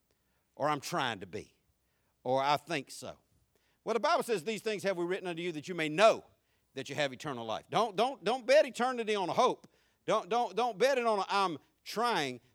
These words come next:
But then when I begin to talk to them about real salvation and what the Bible teaches, and I, and I ask people, "Are they truly born again?" Uh, and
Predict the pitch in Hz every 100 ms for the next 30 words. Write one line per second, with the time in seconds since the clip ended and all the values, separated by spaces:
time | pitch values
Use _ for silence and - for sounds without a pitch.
0 | - 151 180 175 240 226 214 190 202 214
1 | 180 220 220 - 190 202 180 190 170 202
2 | 185 202 180 175 190 - 151 170 147 135
3 | 185 170 143 185 185 - 170 - _ _
4 | - 147 156 151 160 151 143 156 180 160
5 | - 175 170 170 156 - _ - 151 143
6 | 131 202 190 170 143 175 165 143 170 170
7 | 151 - _ _ _ - 120 - 143 143